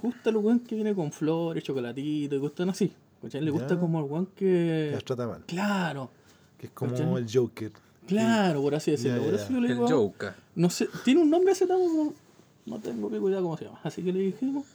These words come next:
Speaker 1: la edad de
Speaker 2: Eh,
Speaker 1: Harley Quinn,
Speaker 2: deja,
Speaker 1: ¿cachai?
Speaker 2: ¿cuál
Speaker 1: Y
Speaker 2: sería
Speaker 1: le
Speaker 2: esa
Speaker 1: gust-,
Speaker 2: edad?
Speaker 1: le
Speaker 2: ¿Cuál
Speaker 1: gusta
Speaker 2: sería
Speaker 1: como
Speaker 2: esa
Speaker 1: el
Speaker 2: edad?
Speaker 1: rebelde.
Speaker 3: No sé,
Speaker 2: ¿O es una
Speaker 1: ¿cachai?
Speaker 2: etapa así como que les pasa a las mujeres nomás?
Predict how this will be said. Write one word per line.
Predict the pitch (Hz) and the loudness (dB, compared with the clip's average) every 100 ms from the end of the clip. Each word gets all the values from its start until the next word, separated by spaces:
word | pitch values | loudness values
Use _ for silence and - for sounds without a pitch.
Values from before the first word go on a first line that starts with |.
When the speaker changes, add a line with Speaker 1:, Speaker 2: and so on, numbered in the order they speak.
| _ - - - | _ -20 -16 -2
Speaker 1:
la | 175 | 0
edad | 190 220 | 0 0
de | 190 190 | 0 0
Speaker 2:
Eh, | - | 0
Speaker 1:
Harley | 185 143 | 0 0
Quinn, | 120 123 | -4 -6
Speaker 2:
deja, | 120 - | -4 -4
Speaker 1:
¿cachai? | 127 117 - | -6 -8 -4
Speaker 2:
¿cuál | 151 143 | -2 0
Speaker 1:
Y | |
Speaker 2:
sería | 139 143 | 4 6
Speaker 1:
le | 117 | 6
Speaker 2:
esa | 110 | 4
Speaker 1:
gust-, | |
Speaker 2:
edad? | 104 113 | 2 2
Speaker 1:
le | 156 | 2
Speaker 2:
¿Cuál | |
Speaker 1:
gusta | 208 | 4
Speaker 2:
sería | - 208 | 4 4
Speaker 1:
como | 202 | 6
Speaker 2:
esa | 202 | 4
Speaker 1:
el | 175 | 2
Speaker 2:
edad? | 165 | 2
Speaker 1:
rebelde. | 170 190 185 180 170 160 156 160 | 2 2 2 2 0 0 -2 -2
Speaker 3:
No | 165 202 | -2 -4
sé, | 240 - - | -8 -14 -4
Speaker 2:
¿O | 120 | 0
es | 120 | 2
una | 120 | 2
Speaker 1:
¿cachai? | 120 | 0
Speaker 2:
etapa | 123 120 | 0 0
así | 120 131 | 0 0
como | 123 123 | -2 -2
que | 120 117 | -2 -2
les | 117 | -2
pasa | - 127 | -2 -2
a | 127 | -2
las | 120 | -2
mujeres | 113 123 107 | -6 -6 -8
nomás? | 104 98 | -8 -14